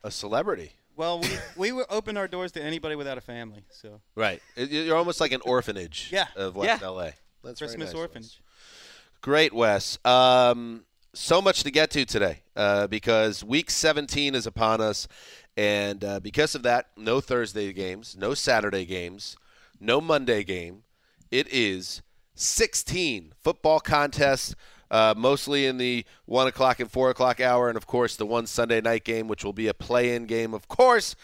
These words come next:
Speaker 1: uh, in the A F C South to decide that division, and we're gonna get to that at the bottom of the show, but we have so much, uh, to talk about. So many games, Greg, and I know you're excited.
Speaker 3: I,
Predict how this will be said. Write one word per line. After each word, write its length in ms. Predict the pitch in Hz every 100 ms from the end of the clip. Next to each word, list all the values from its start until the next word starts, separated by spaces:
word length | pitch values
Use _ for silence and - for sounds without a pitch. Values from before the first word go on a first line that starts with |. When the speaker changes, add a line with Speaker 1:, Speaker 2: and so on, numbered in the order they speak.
| - - -
Speaker 1:
uh, 440 | - 120 120 117 117
in 140 | 92 135
the 160 | 135
A 120 | 131 135
F 60 |
C 140 | - 123
South 320 | - 120 120
to 80 | 113
decide 380 | 107 - 113 95
that 280 | 120 123 -
division, 540 | 113 117 104 104 101 - - _
and 140 | 98
we're 60 | 101
gonna 180 | 104 101
get 220 | 107 101
to 120 | 95
that 200 | 113 135
at 80 | 123
the 80 | 104
bottom 260 | 120 131
of 60 | 131
the 40 |
show, 300 | 117 127 131
but 140 | 107 95
we 80 | 98
have 100 | 92
so 280 | - 170
much, 340 | 180 139 - - - - _ _
uh, 360 | 107 104 101 98
to 140 | -
talk 300 | - 113 107
about. 400 | 98 98 98 95 _ - _
So 300 | - 151 190
many 220 | 196 175
games, 400 | 120 110 101 95
Greg, 320 | 107 98 98
and 100 | 104
I 60 | 104
know 140 | 123
you're 260 | 139 139 143
excited. 460 | - 101 92 85 - _ _ _ _ _ _ _ -
Speaker 3:
I, 180 | 254